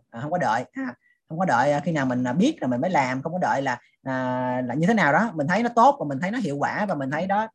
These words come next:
nó có khả thi là mình áp dụng liền. Tại vì đâu có mất gì đâu đó các bạn, đúng không ạ? Nếu mà nói là giờ đầu tư, à, khoảng, à, hai trăm triệu thôi,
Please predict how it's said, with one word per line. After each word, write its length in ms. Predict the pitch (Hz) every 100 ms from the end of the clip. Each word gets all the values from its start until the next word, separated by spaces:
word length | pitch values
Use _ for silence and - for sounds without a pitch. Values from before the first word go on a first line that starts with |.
| _
nó 260 | 135 160 202
có 220 | 202 262
khả 160 | 269
thi 260 | 190 214 196 - _ _
là 100 | 147
mình 140 | 139
áp 160 | 143 220
dụng 200 | 160 131
liền. 120 | 147
Tại 100 | 151
vì 100 | 151
đâu 120 | 156
có 60 | 185
mất 140 | 233 -
gì 80 | 170
đâu 100 | 170
đó 60 |
các 60 | 214
bạn, 140 | 160
đúng 100 | 165
không 80 | 208
ạ? 140 | 175 - _ _
Nếu 140 | 190 254
mà 80 |
nói 140 | 185 226
là 240 | 180 143 151
giờ 160 | 160 151
đầu 180 | 151 147
tư, 180 | 180 180
à, 140 | 180 175
khoảng, 220 | 127 208
à, 280 | 208 175 170 170 - 175
hai 140 | 190
trăm 160 | 185 185
triệu 220 | 180 165
thôi, 160 | 190